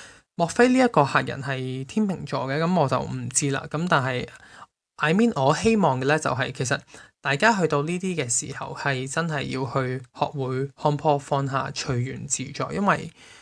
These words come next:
生老病死係必經嘅，係冇得避免嘅。OK？噉，呃，另外，好啦，言歸正傳，噉講返，呃，天秤座，係啦，繼續嗰個農曆八月啦。OK？嗱，噉所以呢，其實你哋見到啊，一開始又叫你哋休息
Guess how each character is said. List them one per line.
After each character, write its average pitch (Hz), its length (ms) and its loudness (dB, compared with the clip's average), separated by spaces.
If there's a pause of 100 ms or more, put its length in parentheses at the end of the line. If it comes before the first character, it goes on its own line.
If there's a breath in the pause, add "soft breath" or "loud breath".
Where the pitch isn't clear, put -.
(140 loud breath)
生 285 200 2
老 175 100 6
病 127 160 2
死 135 80 2
係 143 240 2
必 143 80 -2
經 127 300 -6
嘅， 165 120 -14 (140)
係 135 180 2
冇 127 140 2
得 160 80 6
避 - 220 -6
免 117 200 -6
嘅。 - 140 -10 (120)
OK？ 175 280 -2 (720 loud breath)
噉， 240 180 4
呃， 175 300 8
另 151 240 4
外， 139 320 6
好 147 80 6
啦， 180 140 6
言 135 180 0
歸 170 140 4
正 135 200 0
傳， 127 300 -2
噉 175 240 -2
講 139 200 0
返， 165 300 2
呃， - 340 -4 (340)
天 202 180 0
秤 147 160 0
座， 143 380 -4 (280)
係 - 120 -4
啦， 123 160 -2
繼 160 80 0
續 151 220 -2
嗰 160 140 -2
個 170 120 4
農 143 220 2
曆 135 120 -6
八 139 160 0
月 139 220 -8
啦。 165 280 0
OK？ 139 280 -4 (280 loud breath)
嗱， 156 140 4
噉 294 140 8
所 320 140 4
以 302 60 2
呢， 277 120 2
其 151 60 -4
實 123 180 -2 (360 loud breath)
你 190 100 -4
哋 202 80 2
見 190 220 0
到 139 120 4
啊， 147 260 0 (840 soft breath)
一 214 60 2
開 240 200 8
始 214 160 2
又 156 100 4
叫 143 120 0
你 143 100 2
哋 135 200 -2
休 170 180 4
息 170 100 -2